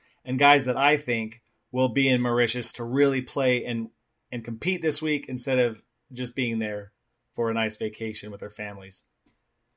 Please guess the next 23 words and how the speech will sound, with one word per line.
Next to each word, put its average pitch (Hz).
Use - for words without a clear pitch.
And 135
all 143
that's 117
a 113
total 120
guess 110
on 117
my 110
part. 110
I 117
don't 117
know 113
too 117
much 110
of 113
the 113
inner 123
workings 113
of 117
most 120
of 113
these 117
pros, 117